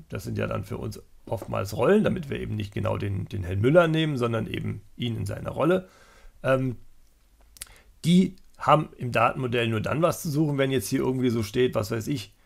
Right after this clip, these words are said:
hier Freigebender, ne? Da müsste dann hier irgendwie noch so ein, so ein Mitarbeiter auftauchen. Und dann kann man natürlich auch so ein, im Datenmodell so ein Objekttyp vorsehen für einen Mitarbeiter, ne? Aber eben nie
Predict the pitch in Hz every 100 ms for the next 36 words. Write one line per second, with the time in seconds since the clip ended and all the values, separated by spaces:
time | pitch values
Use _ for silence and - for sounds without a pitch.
0 | _ _ 127 117 - 113 135 113 120 104
1 | 110 107 - 131 127 107 113 - 120 104
2 | 110 120 110 107 101 - 107 101 - -
3 | - - 113 120 - 107 110 104 - 139
4 | - 160 175 214 - - - 123 135 156
5 | 160 165 165 151 160 139 151 143 139 -
6 | _ 139 135 143 165 139 123 135 123 131
7 | 123 120 127 - 127 - 131 127 131 123
8 | 127 127 156 104 - - - 123 139 131
9 | 143 156 147 147 170 202 302